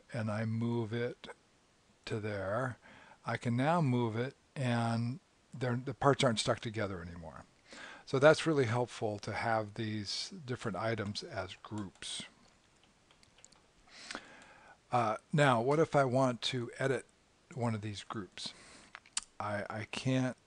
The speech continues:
notice I can't select on stuff. I've got to push pull, it won't let me. So what I have to do is, uh, a couple of different things. Either right click and edit group.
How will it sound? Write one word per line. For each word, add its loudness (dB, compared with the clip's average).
notice -4
I -2
can't -4
select -6
on -2
stuff. -4
I've -6
got -6
to -8
push -12
pull, 2
it -6
won't -10
let 0
me. -6
So -2
what 4
I 4
have 2
to -12
do 4
is, -2
uh, -2
a -14
couple -4
of -4
different -4
things. -6
Either -4
right -4
click -2
and -4
edit -2
group. -2